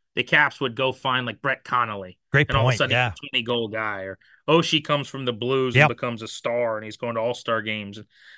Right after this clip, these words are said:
Speaker 1: a lot of it is who you're playing with or the system, but yeah, to see, you know, he's a plus thirteen and he's creeping up on now, what, forty-five, fifty points, and he's
Speaker 2: Yeah.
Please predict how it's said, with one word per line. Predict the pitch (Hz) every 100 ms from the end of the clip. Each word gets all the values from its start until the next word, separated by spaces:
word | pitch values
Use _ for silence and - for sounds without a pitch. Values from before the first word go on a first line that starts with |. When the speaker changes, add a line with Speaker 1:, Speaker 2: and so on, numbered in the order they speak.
| -
Speaker 1:
a |
lot | 156 196
of | 196
it | 180
is | 160 147 123
who |
you're | 156 151
playing | - 151 147
with | 143 143 143
or | 120
the | 117 120
system, | 151 143 - 147
but | 127 123
yeah, | 160 143
to | 117
see, | - 175 160 147 - - - -
you | 123
know, | 123
he's | 147
a |
plus | 113 147 139 -
thirteen | 143 131 - 147 151 151
and | 120
he's | 110 107 -
creeping | - 147 139
up | 135 131 131
on | 127 127
now, | 123 113 - _ _ _ _
what, | - -
forty-five, | - 156 139 139 139
fifty | 139 - 127
points, | - 135 147 -
and | 107
he's | 113
Speaker 2:
Yeah. | 139